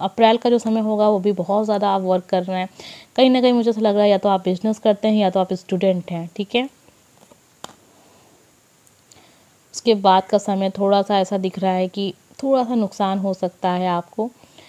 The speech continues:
लेकिन एक नई शुरुआत की तरफ आप जा रहे हैं। देखिए ये, ये card अपना आप देखिए, जैसा कि मैंने कहा था कि नई शुरुआत की तरफ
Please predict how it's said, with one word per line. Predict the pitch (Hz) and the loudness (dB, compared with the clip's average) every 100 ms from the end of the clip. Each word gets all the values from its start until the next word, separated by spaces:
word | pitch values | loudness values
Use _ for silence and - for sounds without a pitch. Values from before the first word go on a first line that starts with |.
| _ _ - | _ _ -6
लेकिन | 220 220 247 247 208 - _ 269 | -2 -2 0 -2 -4 -14 _ -10
एक | - 254 | -2 0
नई | 226 233 277 | 2 4 2
शुरुआत | 247 214 196 185 185 | 2 0 2 2 0
की | 202 | -6
तरफ | 190 185 190 | -2 -2 -2
आप | 190 190 | -4 -2
जा | 190 165 | -2 -2
रहे | 170 185 | -4 -8
हैं। | 180 185 180 - - _ _ - - - _ _ _ _ _ _ _ _ - | -6 -6 -8 -14 -20 _ _ -20 -20 -20 _ _ _ _ _ _ _ _ -6
देखिए | 196 180 - 202 196 _ _ _ - | -4 -4 -10 -14 -14 _ _ _ -10
ये, | 196 196 - - - | -6 -6 -8 -20 -16
ये | 196 196 | -14 -8
card | 190 185 | -6 -4
अपना | 185 - 190 | -6 -6 -8
आप | 185 | -6
देखिए, | 185 185 - 220 240 - - - - | -6 -8 -8 -10 -10 -14 -20 -20 -10
जैसा | 202 226 | -6 -4
कि | 214 | -2
मैंने | 208 202 | -2 -2
कहा | 196 190 | -2 -2
था | 190 196 | -2 -2
कि | 196 | -2
नई | 185 196 | -4 -2
शुरुआत | 190 180 180 | -4 -2 -4
की | - | -6
तरफ | 190 185 | -6 -6